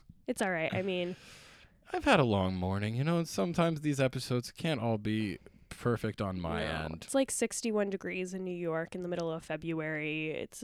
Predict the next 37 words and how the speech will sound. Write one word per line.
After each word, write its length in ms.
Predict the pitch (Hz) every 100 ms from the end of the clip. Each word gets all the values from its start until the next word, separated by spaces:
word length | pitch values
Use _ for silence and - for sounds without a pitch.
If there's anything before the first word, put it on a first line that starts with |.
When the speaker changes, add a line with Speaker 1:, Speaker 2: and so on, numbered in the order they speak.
| -
Speaker 1:
we're 240 | - 196 190
all, 300 | 170 156 -
we're 200 | 196 190
all 140 | 165 165
just 260 | 160 -
trying 220 | - 160 156
to 40 |
figure 300 | - 156 151
out 100 | 143
what's 160 | 156 -
going 280 | 151 151
on. 400 | 147 147 147 147 - - - _ _
We're, 140 | 180 160 -
<laughs> 160 | - 214
our 120 | 190
brains 360 | 180 165 165 165
are 80 | -
fried. 500 | 175 160 160 160 185
We 60 |
don't 160 | 190 170
know, 240 | 165 180 - 190
we 100 | 226
don't 100 | 185
know 100 | 156
what's 140 | 160
happening. 380 | 160 160 151 151
Speaker 2:
I 120 | 247
know, 240 | 269 330 208
and 80 | 196
it's, 160 | 185
it's, 160 | 190 170
I 40 |
don't 140 | 180 175
know. 140 | 135
It, 220 | 147 170 - - 175
I 100 | 185
guess 500 | 247 285 - -